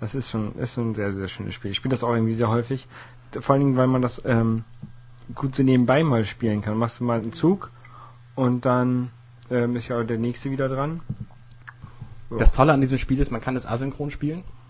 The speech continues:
Speaker 2: Das heißt
Speaker 1: Das wollte ich, glaub ich, damit sagen.
Speaker 2: Das heißt, wenn man einen Zug macht, dann wird er ins Internet geschickt und in dem Moment, wo man die, wo der geschickt wird, da
Speaker 1: In
Speaker 2: kommt
Speaker 1: das
Speaker 2: das auf dem
Speaker 1: Internet?
Speaker 2: Da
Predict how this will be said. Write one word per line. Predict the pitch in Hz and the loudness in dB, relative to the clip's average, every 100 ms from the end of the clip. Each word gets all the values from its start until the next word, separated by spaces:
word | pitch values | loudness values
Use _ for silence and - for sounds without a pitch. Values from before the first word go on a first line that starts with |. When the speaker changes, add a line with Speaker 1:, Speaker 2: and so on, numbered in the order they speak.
| - - | -20 -20
Speaker 2:
Das | - 113 - | -10 -10 -2
heißt | 117 131 170 | -2 0 0
Speaker 1:
Das | 156 143 | -2 -4
wollte | 131 131 139 | -4 2 2
ich, | - | 2
glaub | 123 | -4
ich, | 113 | -2
damit | 117 110 | -4 -4
sagen. | 107 98 90 - - - - | -4 -6 -10 -16 -20 -20 -14
Speaker 2:
Das | 107 123 | -8 -6
heißt, | 120 - 101 | -6 -6 -4
wenn | 123 | -2
man | 131 120 | -2 -4
einen | 113 110 | -6 -6
Zug | 190 - | -6 -6
macht, | 117 - | -8 -6
dann | 120 127 | -6 -4
wird | 127 | -4
er | |
ins | 110 | -4
Internet | 151 147 110 107 | -4 -4 -4 -6
geschickt | 110 165 - - - | -8 -8 -10 -18 -12
und | 127 123 | -10 -8
in | 120 110 | -6 -2
dem | 143 | 0
Moment, | 175 156 156 | 0 -4 -4
wo | 151 | -2
man | 147 139 139 | -2 -4 -6
die, | 127 113 | -8 -8
wo | 123 135 | -6 -4
der | 127 | -4
geschickt | 123 - - 117 | -6 -10 -10 -6
wird, | 147 - - - - | -6 -8 -20 -20 0
da | 151 | 6
Speaker 1:
In | 151 | 8
Speaker 2:
kommt | 151 | 10
Speaker 1:
das | 127 117 | 8 6
Speaker 2:
das | 139 | 4
auf | |
dem | - 175 180 | 8 10 12
Speaker 1:
Internet? | 202 - 254 262 262 277 294 | 8 10 8 10 10 10 10
Speaker 2:
Da | 311 | 10